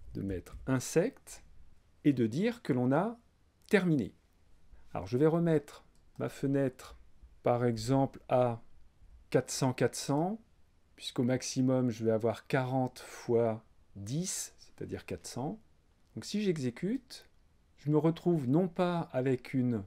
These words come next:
belle planche d'insectes, mais avec des insectes un petit peu dispersés. Alors pourquoi ? Parce qu'à nouveau, les translations vont se cumuler.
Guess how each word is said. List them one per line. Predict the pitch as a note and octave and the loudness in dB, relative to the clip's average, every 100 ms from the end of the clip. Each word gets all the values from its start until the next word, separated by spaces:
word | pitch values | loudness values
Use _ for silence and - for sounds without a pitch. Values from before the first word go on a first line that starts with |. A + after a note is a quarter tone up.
| G2 | -4
belle | G2+ D#3 | 0 0
planche | - - D3+ D3 - - - _ _ - | -2 -2 -2 -2 -6 -14 -18 _ _ -10
d'insectes, | G#2+ A2 - D#3+ G3+ - - | -6 -4 -2 -2 -2 -4 -10
mais | C3 C#3+ E3 A3 - - _ - - | -2 0 0 -2 -14 -20 _ -20 -4
avec | B2 D3 D#3 | 2 2 2
des | C3 B2 | -2 0
insectes | A#2+ - D#3+ F#3 | -4 0 -2 0
un | B2+ | -4
petit | A2+ E3 | -4 -4
peu | G3+ | -4
dispersés. | F3 E3 D3+ - - - _ _ _ _ | -2 -2 -4 -4 -10 -14 _ _ _ _
Alors | C3+ G#2+ | -4 -2
pourquoi ? | A#2+ - - D#3+ C#4 C#4 _ | -6 -6 0 0 0 -10 _
Parce | C#3 - | -8 -6
qu'à | - G3+ | -4 0
nouveau, | F#3 C#3 D3+ C4+ - - | 0 2 0 0 -8 -4
les | A#2 A2 | -4 -4
translations | - G3+ - C#3 - E3 G#3 | -8 -6 -2 -4 -4 -6 -4
vont | F3 C#3+ G#3 B3 | -2 0 -2 -4
se | - C3 | -6 -6
cumuler. | - G3+ F3+ C3 - | -4 -2 0 -2 -6